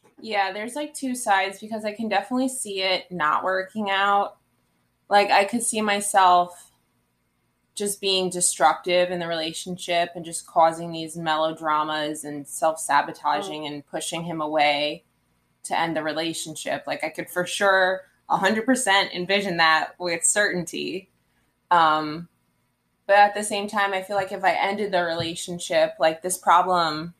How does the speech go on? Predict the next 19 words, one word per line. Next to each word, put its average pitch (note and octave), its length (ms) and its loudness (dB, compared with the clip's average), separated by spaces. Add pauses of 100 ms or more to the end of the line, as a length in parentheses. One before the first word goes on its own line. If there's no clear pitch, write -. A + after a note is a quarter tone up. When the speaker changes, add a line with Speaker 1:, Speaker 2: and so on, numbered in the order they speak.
Speaker 1:
isn't F3+ 300 -4
gonna D#3+ 180 -2
go D#3 160 4
away. D3+ 400 6
It's - 180 -8
not D3+ 160 0
like D#3 260 -2
the E3 80 -10
pattern D#3 520 2
of D3 200 -8
me D3+ 460 -4 (760)
wanting D#3+ 480 0
dysfunction D#3 760 -6
and D3 120 -8
just - 240 -8
craving D#3 400 -8
drama D3 600 0
and D3 200 -6
just - 260 -10